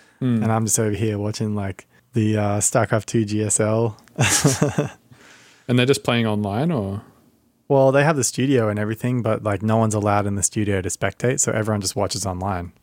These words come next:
Speaker 2: So it's fine.
Speaker 1: Oh, okay. But all the StarCraft players are still plugged in to Ethernet and they're all in the same place.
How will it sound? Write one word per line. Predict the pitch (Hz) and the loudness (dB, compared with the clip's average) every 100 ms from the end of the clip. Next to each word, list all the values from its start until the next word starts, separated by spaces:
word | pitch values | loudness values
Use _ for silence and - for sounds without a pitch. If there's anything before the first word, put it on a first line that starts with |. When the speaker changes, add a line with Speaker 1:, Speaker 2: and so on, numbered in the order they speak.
| _ | _
Speaker 2:
So | - 98 90 87 - | -12 -6 -4 -6 -8
it's | 101 - | -8 -6
fine. | 101 95 | -4 -2
Speaker 1:
Oh, | 107 120 113 | 2 2 4
okay. | 113 113 | 2 2
But | 107 117 | 2 2
all | 120 | 2
the | 113 | 0
StarCraft | - 113 110 117 110 | -2 0 0 0 0
players | - 110 104 | 0 0 0
are | 104 | -4
still | - 110 107 | -2 -2 0
plugged | 117 107 104 | 0 -2 -2
in | 107 104 104 | -2 -2 -2
to | 120 | -2
Ethernet | 110 104 107 104 | -2 -2 -2 -4
and | 110 104 | -4 -4
they're | 104 | -2
all | 101 101 | -2 -2
in | 101 | -4
the | 101 | -4
same | 110 101 | -6 -6
place. | 101 101 - | -6 -8 -8